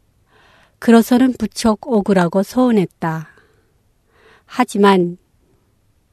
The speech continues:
동생이니까, 자기가 눈하고 맞치니까 하고 스스로를 위로했다. 그러나 단지 그런 것만은 아니었다.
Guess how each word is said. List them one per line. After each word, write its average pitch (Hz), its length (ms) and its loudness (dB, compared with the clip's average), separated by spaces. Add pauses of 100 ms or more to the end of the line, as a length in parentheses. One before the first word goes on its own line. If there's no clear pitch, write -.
(220)
동생이니까, 208 960 2 (1160)
자기가 233 540 4
눈하고 196 640 2
맞치니까 170 880 -2 (640)
하고 208 560 2 (400)
스스로를 226 800 0
위로했다. 190 760 -2 (1600)
그러나 208 360 4
단지 180 840 -2 (300)
그런 208 340 4
것만은 202 560 2
아니었다. 170 380 0